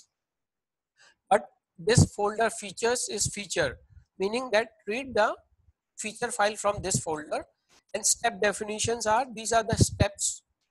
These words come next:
step definition of that use case. Is it clear? <clears throat>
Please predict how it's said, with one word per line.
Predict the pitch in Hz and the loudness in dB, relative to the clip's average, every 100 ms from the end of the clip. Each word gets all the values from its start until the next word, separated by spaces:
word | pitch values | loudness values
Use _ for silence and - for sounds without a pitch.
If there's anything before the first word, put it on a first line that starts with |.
| _ | _
step | - - 185 | -8 -6 -2
definition | 196 - 202 196 - 220 | -2 -4 -10 -12 -10 -8
of | 208 | -2
that | 185 180 | -4 -4
use | 165 156 - | -12 -14 -16
case. | 120 - - _ _ _ _ _ _ _ _ _ _ _ | -16 -12 -12 _ _ _ _ _ _ _ _ _ _ _
Is | 214 | -14
it | - | -10
clear? | 202 233 302 - - _ _ - | -4 -4 -4 -12 -20 _ _ -6
<clears throat> | 180 | -6